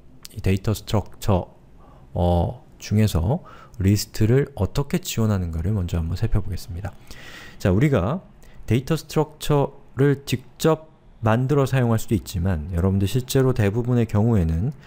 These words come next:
그 언어나 또는 누군가가 만들어 놓은 라이브러리를 사용해서 여러분이 데이터 스트럭처를 실제로는 사용하게 될 겁니다.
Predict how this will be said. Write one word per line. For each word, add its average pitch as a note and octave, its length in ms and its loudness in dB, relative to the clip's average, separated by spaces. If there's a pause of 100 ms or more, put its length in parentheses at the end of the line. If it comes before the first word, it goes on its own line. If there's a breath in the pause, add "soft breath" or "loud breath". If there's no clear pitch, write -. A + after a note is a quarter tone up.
(300 loud breath)
그 - 340 0
언어나 G2+ 640 2 (260)
또는 A2+ 260 4
누군가가 B2+ 880 2
만들어 F#2 480 2
놓은 A#2+ 220 2 (380 loud breath)
라이브러리를 G#2+ 920 2 (140)
사용해서 G#2 920 0 (400 loud breath)
여러분이 F2+ 560 2 (260 loud breath)
데이터 - 320 0
스트럭처를 - 560 -4
실제로는 G#2 580 0
사용하게 A2 440 2
될 F#2 160 0
겁니다. D#2+ 400 -6